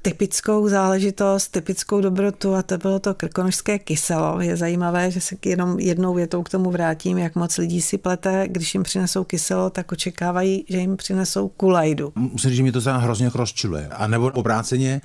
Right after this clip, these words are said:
Speaker 2: to, že mají lidi nějaké očekávání, to je jejich věc. Ale mě spíš vadí to, že v, třeba v těch, eh, opravdu restauracích, v těch Krkonoších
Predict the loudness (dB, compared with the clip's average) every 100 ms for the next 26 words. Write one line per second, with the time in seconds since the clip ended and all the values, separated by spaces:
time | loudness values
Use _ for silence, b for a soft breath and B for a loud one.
0 | -2 2 6 6 6 6 6 4 4 4
1 | 4 4 4 4 4 4 2 0 -4 -6
2 | -2 2 4 4 2 0 2 2 2 2
3 | 2 2 2 0 -2 -6 -6 -2 -2 0
4 | -4 -4 -6 -2 -2 -2 -2 0 0 0
5 | 0 2 2 2 0 2 2 2 -2